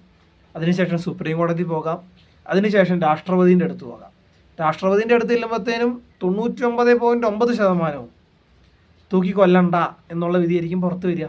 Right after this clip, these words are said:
അത് എത്രയോ കാലങ്ങൾ എടുത്തതിന് ശേഷം. അപ്പം അതിൻ്റെ ഒന്നും ആവശ്യമില്ല. ഒരു പുള്ളി അല്ലെങ്കിൽ ഒരാൾ പ്രഥമ ദൃഷ്ടിയാൽ അല്ലെങ്കിൽ അത്രത്തോളം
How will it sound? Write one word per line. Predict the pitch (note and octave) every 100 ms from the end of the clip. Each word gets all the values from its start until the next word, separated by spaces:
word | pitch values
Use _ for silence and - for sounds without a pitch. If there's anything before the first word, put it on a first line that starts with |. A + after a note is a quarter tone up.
| -
അത് | D#3 D3+
എത്രയോ | - E3 F#3 G3 F#3+
കാലങ്ങൾ | D#3 D#3+ F3 F#3
എടുത്തതിന് | F3+ - F3 F3 F3+
ശേഷം. | D#3 C3+ - - _ _ _ _ _ _ _ _
അപ്പം | E3
അതിൻ്റെ | C#3+ G3+ C4
ഒന്നും | B3 F#3+
ആവശ്യമില്ല. | D#3+ D#3 E3 A#2+ C#3+ _ _ _ _ -
ഒരു | D3 G#3+
പുള്ളി | G3 E3+ E3 F3 F3+ - _
അല്ലെങ്കിൽ | - D3+ E3+
ഒരാൾ | E3 D3+ D#3 D#3+ - _ _ _ _ _
പ്രഥമ | D#3 D#3 F3 F#3
ദൃഷ്ടിയാൽ | E3+ - F#3 F3+ E3+
അല്ലെങ്കിൽ | E3 E3 E3+ F3+ - _ _ _ _ _ _ -
അത്രത്തോളം | D3+ F#3+ G3+ G#3+ G#3+ G#3+